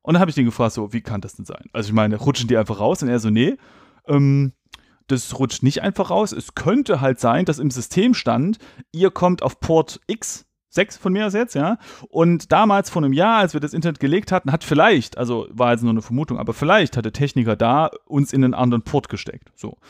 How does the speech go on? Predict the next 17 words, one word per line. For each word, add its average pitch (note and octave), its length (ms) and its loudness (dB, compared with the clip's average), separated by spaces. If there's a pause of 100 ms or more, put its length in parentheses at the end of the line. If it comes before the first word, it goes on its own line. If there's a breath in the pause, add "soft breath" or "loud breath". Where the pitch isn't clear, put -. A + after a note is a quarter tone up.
(160 loud breath)
In, A2+ 220 -4
nicht C#3 320 0
den, C#3 260 4
den A#2+ 160 2
das A#2 140 -2
System B2 340 -2
spezifiziert - 800 -2
hat, - 160 -20
ja. A#2+ 220 -6
Da A#2 100 -8
sind C3+ 140 4
wir C3+ 60 6
ja B2+ 80 2 (420 loud breath)
ganz, C#3+ 440 0
äh, A2 220 0
genau A2 460 -2 (180 soft breath)
so. A2 300 -8